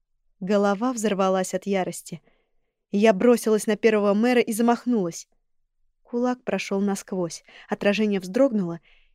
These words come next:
и я едва не потеряла равновесие. Тут же развернулась и пнула второго клона, но встретила только воздух. Удар по третьему — и тот же результат. Когда я набросилась на четвертое и пятое отражение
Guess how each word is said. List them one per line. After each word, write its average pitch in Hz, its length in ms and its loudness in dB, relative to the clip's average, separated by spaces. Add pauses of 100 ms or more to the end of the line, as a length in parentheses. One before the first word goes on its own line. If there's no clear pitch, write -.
(100)
и - 80 -6
я 208 240 0
едва 247 260 2
не 233 120 2
потеряла 214 480 2
равновесие. 185 760 -4 (880)
Тут 196 200 -4
же 220 100 0
развернулась 214 720 0
и - 20 -8
пнула 208 320 0
второго 196 460 0
клона, 190 460 -2 (400)
но 214 120 2
встретила 226 500 0
только 226 360 0
воздух. 185 560 -8 (880)
Удар 208 260 4
по 202 140 -2
третьему — 240 580 0 (520)
и 247 80 -2
тот 202 240 0
же 190 100 -4
результат. 185 640 -4 (920)
Когда 214 340 4
я 220 100 6
набросилась 214 560 2
на 196 100 -2
четвертое 214 580 -2
и 190 40 -2
пятое 254 380 2
отражение 185 640 -4